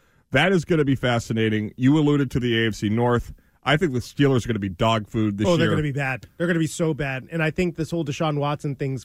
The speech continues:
Speaker 2: probably gonna kill the Browns.
Speaker 1: Yeah, totally. And I feel like you have, you know, Jacoby Brissett,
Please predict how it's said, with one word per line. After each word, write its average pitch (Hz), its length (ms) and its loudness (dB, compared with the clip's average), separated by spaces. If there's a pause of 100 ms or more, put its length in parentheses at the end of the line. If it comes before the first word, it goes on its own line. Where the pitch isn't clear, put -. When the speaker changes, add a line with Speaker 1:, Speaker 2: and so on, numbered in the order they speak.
(140)
Speaker 2:
probably 156 720 -2
gonna 131 180 -4
kill 127 180 -8
the 110 80 -10
Browns. 85 380 -16 (480)
Speaker 1:
Yeah, 110 220 2 (120)
totally. 131 540 2
And 135 140 2
I 139 100 2
feel 147 240 0
like 131 340 0
you 139 220 4
have, 127 420 2 (580)
you 135 120 -2
know, 98 220 -2 (180)
Jacoby 147 420 2
Brissett, 131 420 0